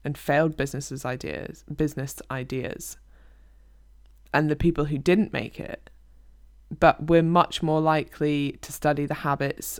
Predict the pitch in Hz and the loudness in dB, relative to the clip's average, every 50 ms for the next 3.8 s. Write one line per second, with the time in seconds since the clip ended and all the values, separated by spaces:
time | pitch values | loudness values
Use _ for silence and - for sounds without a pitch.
0 | - - 143 143 143 139 - - 147 143 143 143 143 143 139 143 139 - - - | -6 -2 0 0 0 -2 -4 -4 -4 -4 -2 -4 -4 -4 -4 -4 -4 -6 -8 -10
1 | - - - 139 135 - - - - - - 160 - - - - - - - - | -6 -6 -6 -6 -6 -8 -8 -8 -8 -6 -6 -8 -12 -14 -18 -20 -20 -20 -20 -20
2 | - - - 156 156 147 147 147 147 - - - 156 147 143 143 143 - - - | -8 -4 0 0 2 2 2 0 0 -2 -4 -2 -2 0 0 -2 -4 -6 -6 -4
3 | - 147 151 156 156 156 151 147 143 139 135 135 - - - | -2 0 0 2 0 0 0 0 0 -2 -2 -2 -4 -6 -10